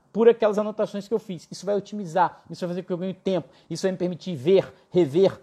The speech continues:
mais vezes aqueles tópicos. E também tem o seguinte: toda vez que você produz material, você está fazendo um estudo ativo, você está entrando em contato, mais uma vez, repito, periodicamente com aquele material,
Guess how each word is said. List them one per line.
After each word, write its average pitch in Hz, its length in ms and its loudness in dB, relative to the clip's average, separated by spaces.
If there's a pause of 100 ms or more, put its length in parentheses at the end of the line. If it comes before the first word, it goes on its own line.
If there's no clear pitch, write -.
mais 175 340 0
vezes 160 380 -4
aqueles 165 340 -10
tópicos. 135 460 -2
E 175 60 -12
também 220 360 -2 (160)
tem 220 160 -4
o 226 40 -2
seguinte: 226 360 -6
toda 294 180 2
vez 240 160 -4
que - 60 -14
você 185 180 -4
produz 175 400 -6
material, 165 680 0 (160)
você 170 200 -6
está 196 160 -2
fazendo 190 220 -8
um 202 40 -8
estudo 190 220 -6
ativo, 196 520 -2 (240)
você 147 200 -10
está 196 120 4
entrando 196 280 -2
em - 20 -8
contato, 185 500 -2
mais 185 160 -6
uma 185 140 -4
vez, 160 220 -6
repito, 175 280 -8
periodicamente 185 640 -2
com - 40 -20
aquele 175 120 -8
material, 180 600 2